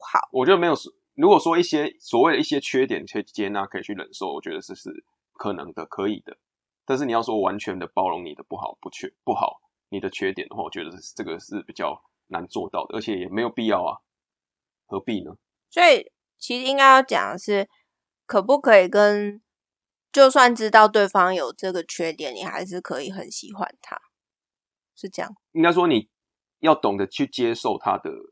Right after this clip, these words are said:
Speaker 2: 缺点，而不是懂得去说，啊，我就忍住你说的问题。而且是应该说你有什么问题，我懂，应该懂得去
Speaker 1: 所以就包容啊。
Speaker 2: 如何去面，面对他。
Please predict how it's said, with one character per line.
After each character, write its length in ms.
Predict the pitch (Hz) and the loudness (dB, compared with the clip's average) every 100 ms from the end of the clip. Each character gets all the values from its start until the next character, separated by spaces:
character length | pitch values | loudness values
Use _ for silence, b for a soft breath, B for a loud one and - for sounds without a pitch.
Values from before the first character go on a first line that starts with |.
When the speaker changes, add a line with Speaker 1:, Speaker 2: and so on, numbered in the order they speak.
| _ _ _ | _ _ _
Speaker 2:
缺 240 | - 101 | -6 -4
点， 180 | - - _ _ _ _ | -6 -14 _ _ _ _
而 100 | 113 | -8
不 80 | 113 | -6
是 120 | 123 | -8
懂 240 | 110 98 82 | -8 -10 -8
得 120 | 92 - _ _ | -12 -12 _ _
去 180 | - 113 | -12 -10
说， 240 | 110 92 | -6 -4
啊， 100 | 101 | -2
我 200 | 98 82 | -2 -4
就 120 | 104 | -6
忍 220 | 98 67 | -8 -10
住 180 | 71 90 | -12 -14
你 100 | 78 | -14
说 180 | - 78 | -14 -16
的 60 | - _ | -16 _
问 140 | 76 | -20
题。 100 | _ - | _ -10
而 100 | 123 | -8
且 80 | 117 | -6
是 220 | 143 - _ _ | -8 -10 _ _
应 140 | 135 | -4
该 100 | 139 | -2
说 140 | 143 | 0
你 80 | 127 | -2
有 100 | 107 | -2
什 80 | 101 | -4
么 100 | 90 | -8
问 120 | 110 | -8
题， 100 | 101 | -8
我 140 | 80 82 | -10 -6
懂， 180 | 85 - | -8 -6
应 120 | 117 | -6
该 100 | 117 | -4
懂 180 | 101 85 | -6 -10
得 80 | |
去 240 | 87 110 101 | -10 -8 -8
Speaker 1:
所 100 | - | -2
以 60 | 269 | 0
就 100 | 277 277 | 2 6
包 200 | 240 240 | 8 8
容 180 | 196 175 | 8 6
啊。 140 | 180 | 4
Speaker 2:
如 80 | 180 | 2
何 120 | 190 | 0
去 20 | 185 | 0
面， 140 | 151 | 0
面 80 | 127 | 2
对 180 | 135 117 | 0 0
他。 380 | - 95 64 | -2 -2 -2